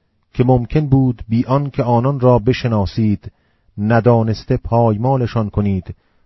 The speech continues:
و تاوانشان بر شما بماند، فرمان حمله به مکه می‌دادیم تا خدا هر که را بخواهد در جوار رحمت خیش درآورد. اگر کافر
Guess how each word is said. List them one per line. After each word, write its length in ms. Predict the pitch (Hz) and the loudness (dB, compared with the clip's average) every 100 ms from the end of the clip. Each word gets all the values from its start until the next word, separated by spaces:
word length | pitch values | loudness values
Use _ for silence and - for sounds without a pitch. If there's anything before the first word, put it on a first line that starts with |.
| - | -4
و 80 | 110 | -4
تاوانشان 880 | - - 120 117 151 147 127 123 113 | -2 0 2 4 0 0 -2 -2 0
بر 120 | 104 | -2
شما 380 | 101 110 101 95 | -2 -2 0 0
بماند، 720 | 87 95 92 87 120 120 107 _ _ _ _ _ | 0 -2 -2 -2 -4 -6 -12 _ _ _ _ _
فرمان 500 | - 101 98 120 110 | 0 2 2 0 0
حمله 560 | 101 - 117 110 127 151 | -4 -2 -2 0 0 2
به 140 | 131 | 2
مکه 360 | 113 101 - 131 | 0 -4 -4 -4
می‌دادیم 580 | 101 87 85 82 76 - _ _ _ _ _ - | -2 -2 -2 -4 -10 -14 _ _ _ _ _ -2
تا 200 | 107 104 | 2 2
خدا 380 | - 107 123 | 0 2 2
هر 220 | 110 131 151 | 2 -2 -4
که 160 | - | 0
را 160 | 135 113 | 4 4
بخواهد 720 | 98 - 101 87 120 104 98 _ _ _ _ _ _ | 2 0 -2 0 -2 -4 -10 _ _ _ _ _ _
در 140 | 110 101 | -2 0
جوار 480 | 101 123 156 147 | 0 2 2 2
رحمت 460 | 131 113 - 107 - | 0 -2 -4 -6 -6
خیش 420 | 87 107 92 - | -6 -6 -6 -8
درآورد. 520 | - 90 80 73 71 - _ _ _ _ _ _ _ _ _ _ _ - | -6 -4 -4 -6 -12 -18 _ _ _ _ _ _ _ _ _ _ _ -6
اگر 340 | 110 110 120 | -2 4 4
کافر 720 | 110 - 117 110 139 147 139 | 2 0 2 2 0 -2 -6